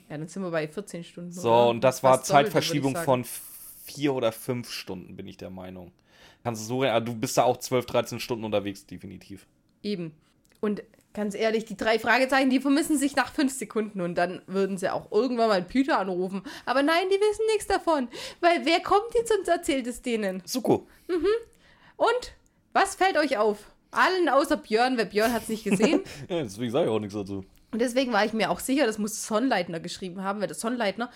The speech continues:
Speaker 1: werden wir bald machen, die Folge, die habe ich extra reingebracht, bringt einfach die, der kommt gar nicht mehr mit neuen Ideen, der macht alles aus irgendwelchen Filmen <laughs> raus, gar kein Problem. Äh, ja, hier ist einfach mal Suko und Katara, Katara heißt sie,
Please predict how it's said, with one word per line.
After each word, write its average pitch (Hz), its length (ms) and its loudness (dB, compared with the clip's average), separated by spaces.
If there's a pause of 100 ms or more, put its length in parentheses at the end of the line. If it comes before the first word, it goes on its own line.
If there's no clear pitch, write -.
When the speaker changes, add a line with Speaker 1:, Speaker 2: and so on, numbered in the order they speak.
(720)
Speaker 1:
werden 208 260 -2
wir 214 100 0
bald 190 180 0
machen, 240 260 -2
die 190 80 -6
Folge, 196 300 -2
die 208 80 -4
habe 185 100 -4
ich 196 80 -6
extra 202 280 -10
reingebracht, 190 560 -6 (880)
bringt 294 220 0
einfach 311 260 2
die, 262 220 -4
der - 180 -2
kommt 240 320 0
gar 233 260 2
nicht 233 160 -2
mehr 208 140 0
mit 185 140 -4
neuen 190 340 2
Ideen, 180 360 -2
der 180 120 2
macht 185 180 0
alles 220 220 -2
aus 185 180 -2
irgendwelchen 269 480 0
Filmen 269 340 2
<laughs> 220 220 -2
raus, 277 240 0
gar 269 160 2
kein 269 220 4
Problem. 233 540 -2 (520)
Äh, 233 280 4
ja, 170 360 2
hier 254 160 0
ist 233 180 -4
einfach 208 220 -2
mal 190 160 -4
Suko 247 440 -4
und 214 160 -8
Katara, 208 800 -4 (340)
Katara 214 880 -2
heißt 202 300 -6
sie, - 140 -8